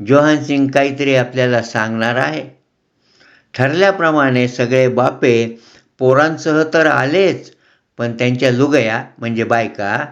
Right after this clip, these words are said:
पण जोहान काय सांगणार आहे ते ऐकायला अदबीने आल्या होत्या. सगळे जमल्यावर कावडू म्हणाला, "हां बापू,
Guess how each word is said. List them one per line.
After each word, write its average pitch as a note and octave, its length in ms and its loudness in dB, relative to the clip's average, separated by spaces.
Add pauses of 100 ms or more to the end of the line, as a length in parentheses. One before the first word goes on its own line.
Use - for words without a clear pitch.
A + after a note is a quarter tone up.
(360)
पण B2+ 280 0
जोहान B2 440 0
काय C3+ 260 -4
सांगणार A#2+ 460 -4
आहे A#2+ 500 -4 (280)
ते B2 40 0
ऐकायला A2+ 920 0 (800)
अदबीने C3 500 2
आल्या D#3 320 -4
होत्या. D3+ 240 -14 (920)
सगळे D3 420 2
जमल्यावर D3 600 0 (440)
कावडू A2+ 340 0
म्हणाला, G#2+ 460 -4 (200)
"हां G2 240 -4
बापू, C#3+ 420 0